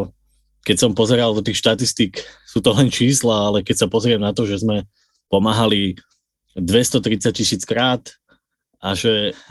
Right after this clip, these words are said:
koľkí ľudia sa k nám ešte nedopísali a veľmi to chceli, alebo nedovolali a veľmi to chceli. To sú proste tie výzvy, na ktoré chceme odpovedať aj v tých ďalších rokoch. Nemám pocit, že by I P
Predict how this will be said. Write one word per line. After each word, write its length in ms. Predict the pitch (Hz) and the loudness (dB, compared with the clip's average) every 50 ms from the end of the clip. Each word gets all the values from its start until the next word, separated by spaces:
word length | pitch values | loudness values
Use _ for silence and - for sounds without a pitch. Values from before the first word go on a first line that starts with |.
| 135 - 113 | -6 -6 -2
koľkí 400 | - 123 127 123 - - 147 135 | 0 0 0 0 0 2 2 2
ľudia 320 | 104 110 113 117 127 113 110 | 2 0 -2 0 0 0 0
sa 140 | - 113 | -2 -4
k 100 | - 120 | -2 -4
nám 160 | 110 110 113 117 | -4 -2 -2 -2
ešte 220 | 110 - 107 104 | -2 -2 -2 -2
nedopísali 640 | 107 113 143 135 - 127 113 - - 110 110 113 113 | 2 2 2 2 2 -2 -2 0 0 0 2 0 0
a 60 | 107 | 2
veľmi 260 | 113 113 117 120 113 98 | 0 0 0 0 0 -2
to 160 | 110 104 - | -4 -6 -6
chceli, 320 | - - 113 120 135 123 | -4 -2 -2 0 0 0
alebo 240 | 107 101 104 98 101 | -2 -2 -4 -4 -2
nedovolali 640 | 101 104 110 127 127 127 123 120 113 110 104 101 98 | -2 0 2 2 2 2 0 0 0 -2 -2 -4 -4
a 140 | - 104 101 | -6 -4 -4
veľmi 260 | 110 110 110 120 110 | -2 0 0 0 0
to 140 | 110 104 - | -2 -4 -6
chceli. 400 | _ - - 110 107 104 - - _ _ _ _ _ _ _ _ _ _ _ _ _ | _ -4 -2 -2 -2 -4 -8 -12 _ _ _ _ _ _ _ _ _ _ _ _ _
To 80 | - | 0
sú 220 | 127 - - 143 127 | 2 4 2 2 2
proste 400 | - 127 127 - - - 131 131 | 2 -2 -2 -2 0 -2 0 2
tie 80 | 143 | 2
výzvy, 680 | 127 113 104 110 113 110 123 127 135 135 139 143 139 135 _ _ _ _ _ - | 2 2 2 0 0 0 2 2 2 2 2 0 -2 -4 _ _ _ _ _ -6
na 100 | 120 113 | -6 -4
ktoré 300 | - - 127 131 127 - | -2 0 0 0 0 0
chceme 180 | - 123 123 | 0 2 2
odpovedať 540 | 123 117 107 - 135 123 120 117 120 120 117 | 2 0 -2 -2 -2 0 0 0 0 0 -2
aj 20 | |
v 80 | 110 - 123 | -2 -2 -4
tých 100 | 110 110 | -2 -2
ďalších 340 | 110 98 110 - - 117 104 101 | -2 -2 -2 -4 -6 -6 -2 -2
rokoch. 420 | 101 104 - - - - - - _ _ _ _ _ _ _ _ _ _ | -2 -2 -4 -8 -12 -12 -12 -20 _ _ _ _ _ _ _ _ _ _
Nemám 300 | 107 113 131 151 139 131 | 2 2 4 4 2 0
pocit, 240 | - 120 - - 110 | 0 -4 -4 -2 -2
že 160 | 113 117 107 | -2 0 0
by 80 | 107 | 0
I 80 | - 110 | -2 0
P 80 | - | 0